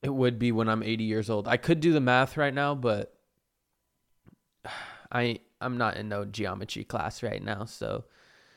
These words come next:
give me a break, bro. I'm not doing those calculations right now, okay? I'm not,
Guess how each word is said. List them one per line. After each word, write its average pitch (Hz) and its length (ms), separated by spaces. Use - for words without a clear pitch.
give 170 140
me 165 100
a 139 60
break, 135 360
bro. 127 140
I'm 139 160
not 131 180
doing 135 160
those 123 200
calculations 101 680
right 92 200
now, 92 280
okay? 147 340
I'm 131 180
not, 95 200